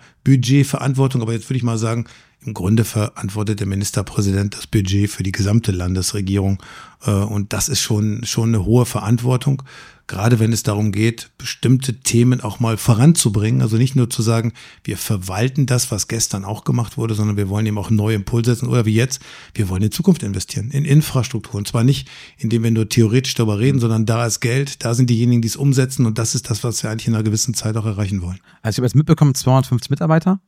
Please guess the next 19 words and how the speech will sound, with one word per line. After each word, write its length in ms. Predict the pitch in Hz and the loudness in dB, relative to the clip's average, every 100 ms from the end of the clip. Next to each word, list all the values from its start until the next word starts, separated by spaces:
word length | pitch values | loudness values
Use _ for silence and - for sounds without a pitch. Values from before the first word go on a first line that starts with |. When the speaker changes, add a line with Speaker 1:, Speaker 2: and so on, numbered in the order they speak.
| _ | _
Speaker 2:
und 340 | 127 123 - | 2 2 0
Volumen 380 | 117 120 160 165 | 4 6 6 4
in 120 | 123 | 0
Euro 260 | 135 147 143 | 2 0 0
ausgedrückt 460 | 151 143 135 147 | 0 0 0 -4
sind 100 | 123 | -2
das? 340 | 123 131 - - | 0 -2 -4 -6
Speaker 1:
Ja, 60 | 123 | 0
du 60 | |
bist 160 | 123 - | 0 2
fünfzig 300 | 131 - 127 | -2 0 2
Milliarden 440 | 123 107 101 117 | 4 2 0 -2
für 120 | 107 | -2
den 160 | 107 98 | 0 0
Haushalt 320 | 113 - 107 | 0 0 -2
des 80 | 98 | -2
Landes 380 | 98 107 101 - | -2 -2 -2 -6
nehmen 240 | - 101 | -14 -16
etwa, 160 | 92 - | -16 -18